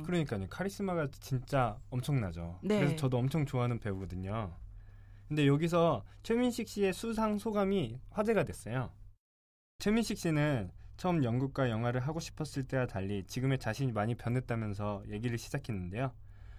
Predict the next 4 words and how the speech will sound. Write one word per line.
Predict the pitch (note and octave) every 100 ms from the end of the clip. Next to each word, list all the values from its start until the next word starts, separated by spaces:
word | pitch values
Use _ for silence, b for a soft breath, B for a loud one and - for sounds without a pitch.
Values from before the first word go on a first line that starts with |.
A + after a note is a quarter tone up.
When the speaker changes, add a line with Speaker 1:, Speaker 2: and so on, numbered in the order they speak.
| b
Speaker 1:
언제부턴가 | - C#3+ G3 F#3 F#3 E3+ D#3 D3+ C3
영화의 | A#2 C3+ D3 D3 C#3
좋고 | B2+ -
나쁨보다는 | A#2 - A#2 A2 A2 C3 B2